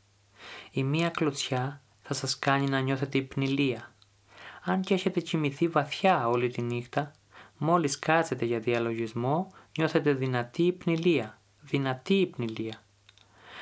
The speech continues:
Αυτός είναι ένας πολύ μεγάλος εχθρός που προσπαθεί να σας καταβάλει.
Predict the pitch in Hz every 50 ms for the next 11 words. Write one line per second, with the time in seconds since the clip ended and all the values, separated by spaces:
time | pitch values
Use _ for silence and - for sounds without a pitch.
0 | - - - - 135 - - - 175 170 165 165 - - 151 147 147 143 143 143
1 | 143 139 139 139 - - - - 117 120 131 143 151 156 151 151 147 147 151 151
2 | 151 147 147 - - - - - - - 123 123 123 - - - - - - -
3 | 151 143 151 147 - - - 135 127 - - 131 139 147 143 - 165 - - 180
4 | - - 175 170 165 151 123 117 107